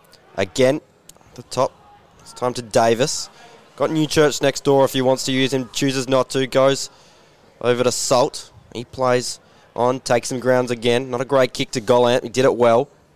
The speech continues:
Turn around, kick in some space. Gonna go out of bounds. Don't think anyone touched that one. So Lehman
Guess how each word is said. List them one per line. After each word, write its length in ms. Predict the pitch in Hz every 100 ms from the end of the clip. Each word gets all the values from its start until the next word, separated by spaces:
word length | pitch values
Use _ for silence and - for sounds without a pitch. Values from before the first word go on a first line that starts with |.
| _ _ _ _ _ _ _
Turn 240 | - 127 135
around, 400 | 123 127 131 156 _ -
kick 200 | 131 143
in 100 | 127
some 160 | 120
space. 540 | - 117 117 113 - - _ _ -
Gonna 140 | 110
go 160 | 110 107
out 100 | 104
of 80 | 98
bounds. 360 | 107 104 101
Don't 160 | 113 113
think 120 | 117
anyone 260 | 113 107 104
touched 260 | 113 -
that 160 | 113 -
one. 200 | 107 104 - _ _ _ _ - - - _ _ _ _ _ _ _ _ -
So 180 | - 107
Lehman 600 | 104 107 113 110 98 -